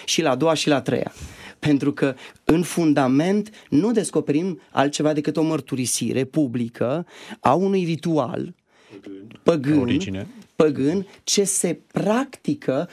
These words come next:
Speaker 1: bineînțeles, cu altă interpretare, și anume să vină lumea la biserică, et cetera. Însă, eu cred că contează de unde ne alimentăm obiceiurile.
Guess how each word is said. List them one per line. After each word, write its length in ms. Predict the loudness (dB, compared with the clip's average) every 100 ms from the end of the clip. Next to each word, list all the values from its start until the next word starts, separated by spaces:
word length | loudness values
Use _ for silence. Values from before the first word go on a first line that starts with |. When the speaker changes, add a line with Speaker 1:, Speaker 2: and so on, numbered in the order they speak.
| -4
Speaker 1:
bineînțeles, 540 | 0 2 2 0 -2
cu 200 | -4 -2
altă 300 | 0 0 0
interpretare, 800 | -2 0 -2 -4 -4 -2 -4 -6 -14 _
și 140 | -4 -2
anume 280 | 0 -2 -2
să 160 | -2
vină 220 | 0 0
lumea 280 | 0 -2 -2
la 100 | -4
biserică, 540 | -4 -4 -2 -2 -2 -4
et 100 | -4
cetera. 520 | -6 -4 -4 -4 -8 _ -20 -20 -18 -4
Însă, 420 | -2 0 -4 -4 -14 -20 -20 _ _
eu 160 | -4
cred 200 | -2 -2
că 100 | -2
contează 880 | -2 -2 -2 -2 -2 -2 -2 -4 -6 _
de 240 | -2 0
unde 380 | 2 2 2 0
ne 140 | 0
alimentăm 680 | -2 -2 -2 -2 -2 -2 -2
obiceiurile. 960 | -4 -6 -6 -4 -4 -4 -8 -12 -14